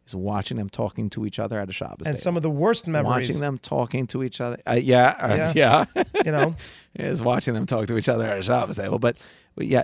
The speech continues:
Speaker 1: is watching them talk to each other at a Shabbos table. Be there. I get it. Everyone's tired. I get it. That,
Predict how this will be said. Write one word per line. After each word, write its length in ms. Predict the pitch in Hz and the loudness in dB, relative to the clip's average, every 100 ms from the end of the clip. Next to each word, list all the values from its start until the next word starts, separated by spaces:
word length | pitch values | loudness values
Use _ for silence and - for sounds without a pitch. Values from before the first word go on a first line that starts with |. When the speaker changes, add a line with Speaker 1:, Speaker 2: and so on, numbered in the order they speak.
| - | 0
Speaker 1:
is 280 | 147 - 120 | -10 -8 -6
watching 320 | 117 110 117 | -4 -4 -2
them 120 | 110 | -2
talk 240 | 110 107 - | -2 -4 -4
to 100 | 95 | -6
each 120 | - | -4
other 120 | 95 | -4
at 60 | 90 | -6
a 40 | |
Shabbos 300 | - 90 90 | -8 -10 -10
table. 200 | 92 95 | -10 -8
Be 160 | 104 104 | -4 -4
there. 120 | 92 | -2
I 80 | 92 | -4
get 240 | 110 107 | -4 -4
it. 80 | 110 | -4
Everyone's 340 | 101 104 98 | -6 -6 -6
tired. 360 | - 98 92 92 - | -6 -4 -4 -6 -10
I 80 | |
get 240 | 90 107 107 | -8 -6 -4
it. 60 | |
That, 140 | 110 | -4